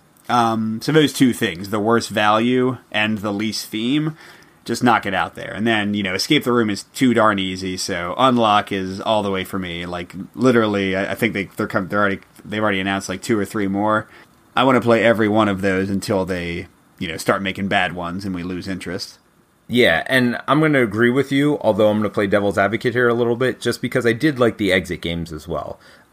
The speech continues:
Speaker 2: I do look forward to seeing what the other two Exit games have in store. I just know what I'm getting into going forward, but I thought the puzzles were cool enough that I really wanna experience what puzzles there are.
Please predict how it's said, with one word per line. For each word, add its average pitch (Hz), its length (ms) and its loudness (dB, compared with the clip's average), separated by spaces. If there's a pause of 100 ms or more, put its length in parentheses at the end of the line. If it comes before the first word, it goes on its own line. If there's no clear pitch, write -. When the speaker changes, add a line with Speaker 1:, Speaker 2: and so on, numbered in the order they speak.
(200)
Speaker 2:
I 113 80 4
do 110 560 0
look 120 220 0
forward 110 480 2
to 104 360 2
seeing 110 420 0
what 101 200 0
the 104 180 0
other 107 260 2
two 101 320 0
Exit 98 340 -4
games 95 420 -2 (260)
have 107 220 0
in 104 180 0
store. 123 540 2 (280)
I 117 120 4
just 117 340 -2
know 113 180 4
what 113 180 4
I'm 98 140 2
getting 98 280 2
into 95 320 -2
going 92 320 0
forward, 107 500 0
but 95 80 -4
I 95 80 2
thought 101 240 0
the 98 60 -8
puzzles 101 500 -2
were 92 200 0
cool 117 420 -4
enough 135 340 0 (300)
that 110 120 4
I 104 40 4
really 107 340 4
wanna 98 300 4
experience 95 920 -2
what 98 240 0
puzzles 95 380 -2
there 98 240 4
are. 107 200 4